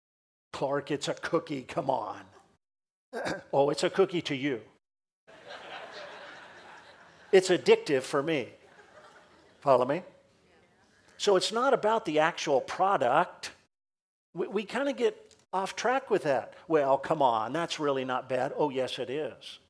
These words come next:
And we can plug in any variable, <clears throat> variable, by the way. Alcohol, gambling, cigarettes, drugs, food, this, that, the, follow me? Hey, this is serious.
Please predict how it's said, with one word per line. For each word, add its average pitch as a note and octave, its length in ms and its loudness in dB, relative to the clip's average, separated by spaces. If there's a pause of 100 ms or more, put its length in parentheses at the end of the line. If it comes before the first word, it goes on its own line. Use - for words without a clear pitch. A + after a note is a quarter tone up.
(400)
And C#3+ 160 -2
we A3 100 2
can A#3+ 140 -4
plug F#3 280 2
in D3+ 160 0
any F#3 200 0
variable, C3+ 640 0 (160)
<clears throat> G3+ 320 2
variable, C#3+ 460 2
by B2 160 2
the A#2 100 -2
way. A#2+ 280 0 (440)
Alcohol, C#3 840 4
gambling, D3 560 -2
cigarettes, D3+ 720 -2
drugs, D3+ 600 0
food, E3 800 2 (380)
this, E3 360 2
that, D#3 380 0
the, C#3 280 -2
follow D#3+ 340 2
me? B3 200 -6 (640)
Hey, F#3 160 2
this E3+ 220 -2
is A3+ 120 -8
serious. G#3+ 720 -4